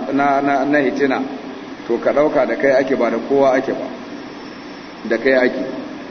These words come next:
Sannan duk wani alheri da ka ji an ambata, ka ɗauka ba da kai ake ba. Don haka, a, wani aiki sabo ya same ka kenan, sai ka shiga cikin masu alherin nan,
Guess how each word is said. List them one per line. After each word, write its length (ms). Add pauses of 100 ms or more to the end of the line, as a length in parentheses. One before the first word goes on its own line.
Sannan 480
duk 220
wani 140
alheri 520
da 100
ka 120
ji 140
an 100
ambata, 420
ka 120
ɗauka 340
ba 100
da 160
kai 180
ake 160
ba. 120 (960)
Don 160
haka, 480
a, 240
wani 200
aiki 440
sabo 420
ya 160
same 400
ka 80
kenan, 300
sai 180
ka 180
shiga 220
cikin 240
masu 240
alherin 460
nan, 100